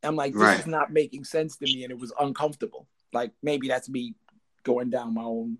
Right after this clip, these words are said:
Speaker 1: you know, the rabbit hole of my own mind. But so, so, uh, so I looked it up. <laughs> So the definition of stranger
Speaker 2: <laughs>
Speaker 1: is a person with whom one has had no personal acquaintance. He is a perfect stranger to me,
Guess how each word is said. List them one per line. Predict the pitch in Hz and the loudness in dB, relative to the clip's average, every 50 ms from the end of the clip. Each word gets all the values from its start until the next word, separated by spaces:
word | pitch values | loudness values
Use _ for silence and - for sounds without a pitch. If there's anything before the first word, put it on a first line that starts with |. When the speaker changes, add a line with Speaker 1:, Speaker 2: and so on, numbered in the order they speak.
| _ | _
Speaker 1:
you | - 123 | -8 -8
know, | 107 - - - _ _ _ | -8 -8 -12 -18 _ _ _
the | 123 | -2
rabbit | 123 127 131 127 113 117 | 0 2 0 0 0 2
hole | 127 120 120 120 | 2 2 2 2
of | 110 | 0
my | 110 113 | 0 0
own | 113 113 117 113 | 0 2 2 2
mind. | 120 117 110 107 107 | 0 0 0 -2 -2
But | - 104 - _ _ _ _ - - - - | -4 -6 -8 _ _ _ _ -20 -20 -20 -6
so, | - 165 151 139 - - _ _ _ _ | 2 4 4 4 4 0 _ _ _ _
so, | 262 - - 170 | 0 2 6 8
uh, | 160 165 - | 8 8 6
so | - - 180 | 2 0 2
I | 143 160 | 2 2
looked | 160 170 196 185 - - | 2 0 -4 -4 -2 -2
it | 160 175 | 2 4
up. | - - 135 - - | 4 2 2 -10 -16
<laughs> | - - - 698 - - _ _ _ _ - _ _ _ _ _ _ _ - | -16 -16 -18 -18 -20 -20 _ _ _ _ -20 _ _ _ _ _ _ _ -20
So | - - 165 147 139 131 | -6 -4 -2 -2 -2 -2
the | - 139 | -6 -10
definition | 139 147 165 196 226 - - 151 147 147 - 226 - - | -6 -4 -4 -4 -4 -6 -6 -6 -4 0 0 2 4 4
of | - - | 2 2
stranger | - - - - 135 127 131 123 - - 123 113 - _ | -2 -10 -6 2 4 6 6 6 2 0 -2 -2 -6 _
Speaker 2:
<laughs> | - | 0
Speaker 1:
is | 147 151 143 - _ - | 0 0 0 -4 _ 2
a | 151 151 147 143 - - - - - - - | 2 2 2 -2 -6 -8 -14 -14 -14 -12 0
person | - 202 202 220 220 - 202 190 185 | 6 6 6 6 6 2 -2 -2 0
with | 165 160 - - - | 0 0 0 0 -2
whom | - 175 165 165 160 151 | -4 -4 -4 -6 -6 0
one | 143 147 151 151 | 2 2 2 2
has | 160 156 156 151 135 131 | 0 -2 0 0 -2 -2
had | 147 156 151 131 127 127 131 143 143 | -2 -2 2 2 2 2 2 -2 -2
no | 143 151 160 175 185 180 190 208 208 220 | -2 2 4 6 6 6 6 4 2 -2
personal | - - - 175 165 160 - 185 160 160 156 139 | -4 0 0 0 0 0 -2 -4 -2 -2 0 0
acquaintance. | 120 - 165 147 123 - _ _ _ - - - - - - - _ _ _ _ _ _ _ _ _ _ _ - - | -2 0 0 -2 -2 -2 _ _ _ -20 -20 -18 -12 -12 -12 -12 _ _ _ _ _ _ _ _ _ _ _ -10 -6
He | 196 185 | 2 2
is | 175 165 - | 2 2 2
a | 135 - | -2 -4
perfect | - - - 190 202 196 190 208 190 - | -4 -6 -2 0 0 0 0 -4 -4 -4
stranger | - - 180 170 160 147 135 131 | -6 -4 -2 -2 -2 -2 -6 -6
to | 110 113 | -6 -6
me, | 110 110 117 | -8 -8 -10